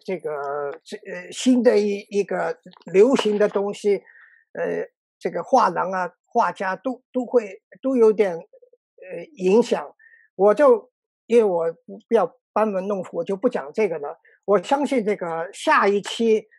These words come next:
这个，呃，下，下两期的这个，呃，苏建华馆长来，来跟大家分享，他应该会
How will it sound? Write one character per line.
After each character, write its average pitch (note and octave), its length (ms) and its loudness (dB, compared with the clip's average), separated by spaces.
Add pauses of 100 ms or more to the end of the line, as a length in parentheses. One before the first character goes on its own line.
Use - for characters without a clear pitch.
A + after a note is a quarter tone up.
(140)
这 G3 140 -4
个， E3+ 300 -2
呃， D#3+ 280 -8 (280)
下， C4 200 2
下 - 360 0
两 E3 280 -2
期 A3 280 -4
的 G3 100 -4 (520)
这 G3 120 -2
个， F#3 120 -2
呃， - 1120 -8
苏 C#4+ 300 -4
建 A#3+ 160 0
华 F#3+ 200 0
馆 G3 280 -4
长 D#3+ 220 -8
来， F3 220 -8 (180)
来 F3+ 320 -6 (280)
跟 G3+ 140 -8
大 G3 140 -4
家 F#3+ 160 -4
分 B3 220 2
享， D#3 320 -8
他 G#3+ 340 -4 (100)
应 B3 160 -2
该 G#3 200 2
会 G3+ 320 -2